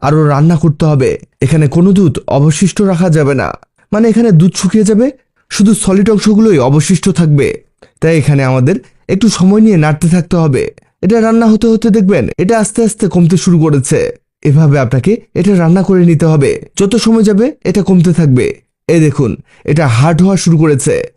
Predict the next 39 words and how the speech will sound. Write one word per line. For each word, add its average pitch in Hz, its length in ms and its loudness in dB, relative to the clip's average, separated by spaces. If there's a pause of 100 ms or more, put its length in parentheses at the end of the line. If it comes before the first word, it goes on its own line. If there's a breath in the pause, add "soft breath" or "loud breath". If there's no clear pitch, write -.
(120)
এভাবে 151 360 2
আরো 127 180 0
দুই 151 180 2
তিন 208 240 2
মিনিট 208 260 2
রান্না 180 240 2
করতে 214 260 -2
করতে 196 480 -2 (220)
এটা 143 200 -2
আরো 147 160 0
শক্ত 170 280 -2
হয়ে 165 140 2
যাবে। 127 340 -2 (320)
এই 160 140 2
দেখুন 143 420 0
এমন 156 280 0
হবে, 123 340 0 (420)
মানে 208 200 2
এখানে 226 200 0
আমাদের 208 300 0
finally 165 500 0
এমন 180 260 0
বানিয়ে 175 220 2
নিতে 160 240 2
হবে। 131 340 -2 (320)
আর 135 120 -2
আপনাদেরও 196 480 0
যখন 208 280 0
এমন 202 200 2
গাঢ় 139 220 0
হয়ে 190 140 4
যাবে 165 380 0 (160)
ঠিক 143 200 -2
তখনই 151 380 0
এটাকে 175 320 0
নামিয়ে 165 300 2
নিবেন। 131 380 0 (260)
এই 156 160 0
দেখুন 143 380 0